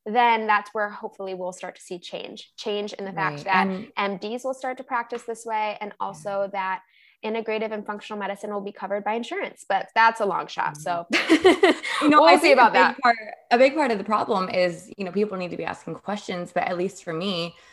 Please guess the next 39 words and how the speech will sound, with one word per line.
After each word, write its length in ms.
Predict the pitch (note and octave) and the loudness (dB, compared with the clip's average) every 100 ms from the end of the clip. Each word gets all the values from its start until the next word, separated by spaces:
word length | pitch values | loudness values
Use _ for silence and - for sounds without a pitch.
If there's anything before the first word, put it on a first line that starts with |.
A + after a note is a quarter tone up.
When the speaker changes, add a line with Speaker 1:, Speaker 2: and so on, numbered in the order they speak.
| _ | _
Speaker 2:
you 80 | - | -2
know, 80 | E3+ | 2
I 240 | D#3+ E3 | 4 4
think 160 | F3 F3 | 2 -4
we 100 | F3 | -8
ta-, 200 | - E3 | -8 -10
chatted 320 | - E3 D#3+ | -8 -6 -6
about 260 | E3 D3+ C#3 | -8 -10 -10
this 140 | D3+ | -10
as 140 | D#3 D#3 | -10 0
well. 300 | D#3+ D3 - | 2 2 2
I 300 | D#3 D3+ D#3 | 2 2 2
was 200 | D#3 D3+ | 0 0
given 260 | D#3+ D3+ D3 | -2 -2 -2
birth 180 | D3+ | -6
control 260 | D#3+ D3 C#3+ | -8 -8 -6
at 100 | - | -6
thirteen 580 | D3 - E3+ D3 C3 C3+ _ _ _ - | -12 -12 -8 -6 -6 -10 _ _ _ -2
for 280 | D#3 C#3+ | 0 2
Speaker 1:
Mm-hmm. 180 | G3+ - | 0 -6
Speaker 2:
P 40 | E3 | -4
M 100 | D#3 | -4
S 160 | D#3 | -4
symptoms 500 | D#3 C3+ D#3+ - D3 | -6 -6 -8 -10 -12
and 80 | D#3+ | -8
having 240 | D#3 D#3 | -6 -6
a 100 | D3 | -10
heavy 240 | C#3 C#3 - | -10 -8 -8
period. 380 | - F#3 D#3+ G2 | -6 -6 -4 -4
And 180 | C#3+ | 0
I 240 | E3+ F#3+ F#3+ - | 0 0 -4 -14
would 280 | - F#3 F#3 | -12 -2 0
have 100 | F3 | 0
never 240 | F3 D#3+ E3+ | 0 0 0
known 260 | D#3 A#3+ | 0 0
the 80 | D#4 | -2
questions 360 | G#3+ E3+ E3 D3 | -6 -8 -8 -6
to 120 | C#3 | -4
ask, 300 | - - - | -4 -6 -6